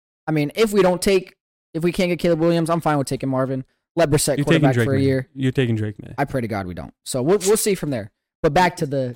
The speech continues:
Speaker 1: to the issues at hand.
Speaker 2: All right.
Speaker 1: Um, I'm gonna take the route of taking the,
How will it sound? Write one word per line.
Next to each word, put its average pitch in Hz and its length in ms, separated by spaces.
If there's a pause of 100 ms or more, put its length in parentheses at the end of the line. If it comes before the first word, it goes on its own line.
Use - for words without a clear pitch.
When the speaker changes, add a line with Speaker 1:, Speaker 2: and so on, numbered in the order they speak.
(200)
Speaker 1:
to 147 80
the 135 120
issues 127 280
at 117 80
hand. 123 320 (300)
Speaker 2:
All 143 60
right. 143 80
Speaker 1:
Um, 127 220 (100)
I'm 185 160
gonna 226 200
take 202 220
the 165 80
route 160 300
of 143 120
taking 156 320
the, 139 240